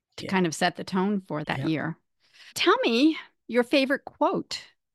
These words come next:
Speaker 2: My favorite quote? Wow. My favorite quote is that, and it's different than what you're gonna expect, but my favorite quote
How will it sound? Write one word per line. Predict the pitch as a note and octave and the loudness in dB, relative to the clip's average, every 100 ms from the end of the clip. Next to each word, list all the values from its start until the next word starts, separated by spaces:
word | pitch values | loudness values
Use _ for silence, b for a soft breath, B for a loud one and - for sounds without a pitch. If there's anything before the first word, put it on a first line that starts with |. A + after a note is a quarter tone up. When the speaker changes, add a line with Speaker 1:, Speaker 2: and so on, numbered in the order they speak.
| _ | _
Speaker 2:
My | A#2+ | -6
favorite | A2 - C3+ E3 F3 G#3 - | -6 0 4 4 2 -6 -8
quote? | - G3+ G#3 - _ _ _ | -10 -6 -6 -8 _ _ _
Wow. | C3 A#2+ B2 - _ _ _ _ _ - | -6 -6 -6 -12 _ _ _ _ _ 0
My | D3 | 0
favorite | D3 - - F3+ G#3+ G3 D#3+ | 0 -8 2 4 4 2 0
quote | - - A#2+ A2+ - _ | 0 -4 -2 -2 -6 _
is | B2+ B2 | -8 -6
that, | A#2+ A#2+ A2+ - - _ - - _ _ - | -2 0 0 -4 -10 _ -20 -20 _ _ 2
and | C3 | 4
it's | C3 | 4
different | B2 D#3 - F3 - - _ _ _ - | 2 0 2 -2 -2 -14 _ _ _ 2
than | C#3+ | 2
what | C#3 C3+ | 4 0
you're | D3 | 0
gonna | C#3+ C#3 | 2 2
expect, | C#3+ - - B2 - - - _ B B B B B _ _ | 0 -2 -2 -2 -6 -14 -20 _ B B B B B _ _
but | C#3+ | 2
my | C#3 C#3 | 2 0
favorite | - - E3 F#3 G#3 E3+ D3 - | -2 -2 4 4 4 0 -4 -4
quote | - - A#2 A2+ | -8 -2 -2 -2